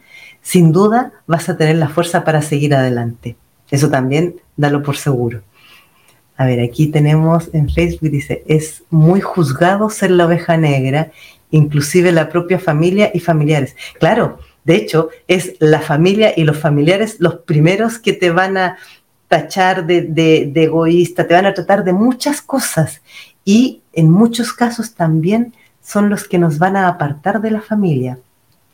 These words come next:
Y eso, aquí, una cosa que yo siempre recomiendo,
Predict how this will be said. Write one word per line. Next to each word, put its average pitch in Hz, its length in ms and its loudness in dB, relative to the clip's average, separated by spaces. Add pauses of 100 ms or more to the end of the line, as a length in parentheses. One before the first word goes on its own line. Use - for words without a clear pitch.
(240)
Y 165 140 4
eso, 175 260 -2 (280)
aquí, 180 420 -2 (200)
una 208 280 4
cosa 208 280 -2
que 160 160 -2
yo 180 320 0
siempre 220 840 -2
recomiendo, 190 760 0